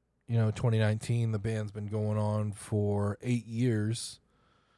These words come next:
And we're kind of at a point where we're determining, I'm determining if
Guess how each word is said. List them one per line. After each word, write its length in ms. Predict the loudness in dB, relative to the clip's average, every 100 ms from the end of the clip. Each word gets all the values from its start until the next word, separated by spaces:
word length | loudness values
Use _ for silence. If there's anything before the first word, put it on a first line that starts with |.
| _ _ _ _ -4
And 760 | 0 2 2 0 0 0 -4 -8 _ _ _ _ _ _ _ _ _ _ _ _
we're 300 | -2 4 4
kind 280 | 4 2 4
of 140 | 4
at 140 | 6 4
a 40 |
point 360 | 2 4 4 4
where 520 | 2 2 4 4 0 -6 _ _ _ _ _ _ _ _ _
we're 180 | 0 2
determining, 560 | 2 4 4 6 4 0
I'm 220 | 0 2 2
determining 580 | 0 0 2 2 2
if 460 | 0 0 0 -2 -16